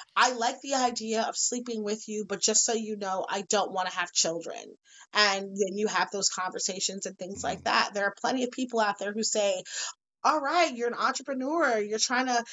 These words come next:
Speaker 1: explore your life and be, you know, a social media, uh, influencer and things like that. I fucks with that. I'm either doing the same thing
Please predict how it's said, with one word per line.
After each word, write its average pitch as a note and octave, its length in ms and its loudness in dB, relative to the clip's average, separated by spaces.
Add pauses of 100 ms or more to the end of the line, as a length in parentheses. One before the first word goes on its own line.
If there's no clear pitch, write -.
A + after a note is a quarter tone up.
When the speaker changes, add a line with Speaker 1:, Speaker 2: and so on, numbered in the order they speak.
(160)
Speaker 1:
explore B3 460 2
your C4 220 0
life A#3+ 360 2
and A3+ 140 -2
be, A3 260 -4
you A3 80 0
know, A3+ 200 4
a G3 60 2
social A#3+ 440 4
media, A#3 400 0 (220)
uh, F3+ 100 2 (100)
influencer A#3 720 0
and G#3+ 120 -6
things G#3+ 260 -4
like A3 260 0
that. G#3+ 320 4 (300)
I B3+ 140 6
fucks C#4 360 2
with - 180 0
that. F3 300 0
I'm G#3+ 200 4
either B3 280 2
doing C4 340 0
the A#3 100 2
same A#3+ 420 2
thing A#3+ 460 2